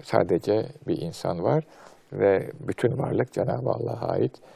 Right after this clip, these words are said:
Belki İslam uygarlığının ürettiği binalar, evler özellikle, eee, ve diğer anıtsal binalarda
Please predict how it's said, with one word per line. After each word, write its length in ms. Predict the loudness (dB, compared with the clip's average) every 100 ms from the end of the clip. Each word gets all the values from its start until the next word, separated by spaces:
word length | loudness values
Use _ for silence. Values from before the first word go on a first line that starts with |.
| -20 -10 0
Belki 240 | 0 0
İslam 360 | -6 0 0 0
uygarlığının 720 | -2 0 2 4 4 2 -2
ürettiği 500 | 0 0 -2 -2 0
binalar, 500 | 0 -4 -4 -4 -6 0
evler 440 | 0 4 2 2 -4
özellikle, 720 | -4 -4 -4 -6 -2 -2 -2 -8 -20 -20 -20 -16 -4
eee, 1040 | -4 -2 -4 -6 -6 -6 -6 -8 -8 0
ve 160 | 2 4
diğer 280 | 2 0 -2 -6
anıtsal 440 | -8 -6 -4 -4
binalarda 720 | -4 -2 0 0 2 2 2